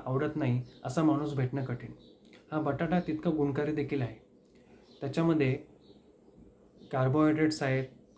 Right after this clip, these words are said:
काही अंशी फॅट आहेत, काही व्हिटॅमिन्स आणि मि-, मायक्रोन्युट्रिएंट्स म्हणजे मिनरल्स, मग त्यामध्ये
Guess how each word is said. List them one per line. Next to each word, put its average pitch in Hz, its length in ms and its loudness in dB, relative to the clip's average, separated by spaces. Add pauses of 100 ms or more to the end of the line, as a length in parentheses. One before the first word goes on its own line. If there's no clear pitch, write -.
काही 135 160 0
अंशी 139 280 -2
फॅट 139 360 -2
आहेत, 123 240 2 (1160)
काही 143 240 0
व्हिटॅमिन्स 147 840 -4
आणि 147 140 -4
मि-, 151 300 0
मायक्रोन्युट्रिएंट्स 143 1200 -2
म्हणजे 143 180 0
मिनरल्स, 143 580 2
मग 131 140 -8
त्यामध्ये 139 420 0